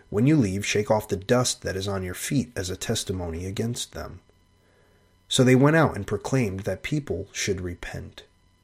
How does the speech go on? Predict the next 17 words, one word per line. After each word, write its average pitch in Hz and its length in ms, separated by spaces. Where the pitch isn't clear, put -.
And 104 120
they 101 80
cast 120 360
out 104 200
many 127 260
demons 104 600
and 98 160
anointed 123 400
with 127 160
oil 92 320
many 95 380
who 90 100
were 87 160
sick - 520
and 95 160
healed 104 320
them. 92 240